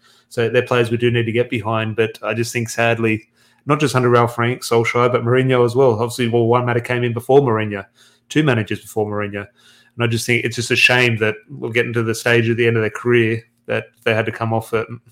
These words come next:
So, so I'm glad they came off with a, with a win and got a standing ovation, 'cause you imagine if we were drawing one all at Brentford, against Brentford, or losing, and they had to be subbed off, what that reception, they wouldn't have got a bad reception,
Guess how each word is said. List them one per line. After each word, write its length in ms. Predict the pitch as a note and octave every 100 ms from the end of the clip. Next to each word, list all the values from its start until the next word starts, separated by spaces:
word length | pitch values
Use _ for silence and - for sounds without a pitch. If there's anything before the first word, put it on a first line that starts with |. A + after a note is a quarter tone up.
| _
So, 240 | - F3
so 200 | D3 D#3+
I'm 120 | D#3+
glad 200 | C#3+ C#3+
they 100 | C#3+
came 200 | C3 C3+
off 180 | B2 A#2+
with 120 | B2
a, 180 | A#2 A#2 -
with 120 | A#2+
a 40 | A2
win 420 | A#2+ A#2 B2+ E3 _ _
and 120 | B2
got 160 | A2+ A2+ -
a 60 | -
standing 320 | - A#2 A#2
ovation, 500 | A2 G#2+ A2+ - G#2 _ - -
'cause 100 | A2+
you 80 |
imagine 280 | B2+ B2 A#2
if 60 | A2
we 60 | A#2
were 60 |
drawing 320 | A2+ A#2 A#2
one 140 | A2 A2
all 300 | G#2+ G#2+ -
at 140 | A2
Brentford, 440 | - A2 G2+ A2+ -
against 360 | G#2 G#2+ G#2+
Brentford, 280 | - A#2 -
or 120 | G#2
losing, 420 | A2 B2 A2+ G#2 G#2+ _ _ _
and 80 | G#2+
they 80 | A2
had 140 | G#2
to 60 | A2
be 100 | G#2
subbed 300 | - A2 G2+
off, 360 | G#2+ A#2+ - _ _
what 200 | A#2 A2+
that 160 | A2
reception, 400 | A2+ - A#2 -
they 60 | C#3
wouldn't 160 | C3 A#2
have 120 | A2+
got 20 |
a 60 | G2+
bad 220 | A2+ G#2
reception, 580 | G#2+ C3 - - G#2+